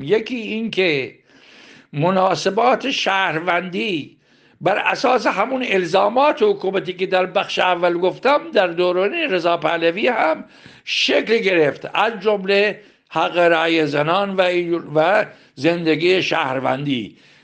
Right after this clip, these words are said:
طبیعی و قطعی است که انسانی تر بود نسبت به اون چی که حکومت جمهوری اسلامی داره، ولی اون از کرامات اعلی حضرت نبود، از الزامات یک جامعهٔ مدرنی بود که می‌خواست از فیلز-،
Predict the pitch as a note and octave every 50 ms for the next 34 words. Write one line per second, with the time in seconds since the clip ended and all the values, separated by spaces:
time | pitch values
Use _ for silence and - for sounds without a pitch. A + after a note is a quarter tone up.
0 | _ _ _ - - - A3 A#3+ A#3+ A#3+ C4 B3+ C4+ B3+ B3+ C4 C#4 C#4 C#4 B3
1 | - C4 A#3+ A#3 - - - - C#4+ D4 C#4 A#3+ F3+ - - - - _ _ _
2 | _ _ _ _ _ - G3+ A3 A3 G3 F3 D#3 C#3 - - _ _ - F#3+ G3
3 | G3+ F#3 D3 - F#3+ G3+ G3+ G3+ G#3+ G3+ D3+ F#3+ G3+ G#3 G3+ F#3 F#3+ F#3 E3+ D#3+
4 | D#3+ - - _ _ - F3+ G#3 F#3 D3 D3+ F#3+ G3+ G3 F#3 G3 G3+ G#3 G#3+ F3+
5 | D3+ F#3 E3+ F3+ F#3 F#3+ F#3 F3 D#3 - - - _ _ - D3+ F3 G#3+ F#3+ -
6 | F#3+ F#3+ G3 F#3 E3 F3 E3 E3+ F3+ F3 F3 F3 F3 F3 E3 D3 - E3+ D#3 D#3
7 | D3+ D#3+ D#3 D3 C3+ B2+ A#2+ A#2+ - - - - - - - - - F3 A3 B3+
8 | B3 B3+ C4+ C#4+ C4+ C#4 - - - A3 G#3+ G#3 - F#3 G3 A#3 C4 C4+ - -
9 | - A#3 G#3+ G#3 G#3 F#3 D#3+ E3 E3+ D#3+ G3+ B3+ D#4 - A#3 F#4 F#4 F#4+ F4+ E4+
10 | F#3+ D#3+ D#3 - - _ _ _ _ _ _ _ _ _ _ _ _ _ _ _
11 | - - E3+ - - - E3 F#3 F3 E3+ D#3 F3+ E3+ F3+ F#3+ A#3+ C4+ - - -
12 | A3+ A#3 A#3 A3+ A3 F3 G3 F#3 F#3 F#3+ F#3 F3+ G3 A3+ B3+ B3+ A3+ G3 F3 G3
13 | G#3+ A3+ A3+ B3 A#3+ A#3 A#3+ G3 - G#3+ G#3 G#3 - G3+ A3 G#3 G#3 G3+ F3 -
14 | - E3+ F#3+ F#3 E3 D3+